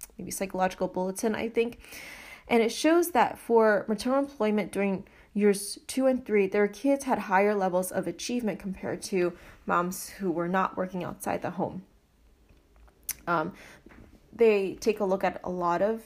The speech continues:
studies, so I'm not exactly sure if they accounted for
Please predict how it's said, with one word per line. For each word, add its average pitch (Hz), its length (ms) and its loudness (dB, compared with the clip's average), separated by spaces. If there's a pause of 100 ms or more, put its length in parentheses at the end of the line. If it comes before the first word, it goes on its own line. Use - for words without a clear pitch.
(140)
studies, 190 840 -4 (180)
so 185 380 0
I'm 190 100 -2
not 190 200 2
exactly 185 340 -2
sure 175 400 0
if 180 140 -6
they 170 160 0
accounted 175 400 -6
for - 280 -2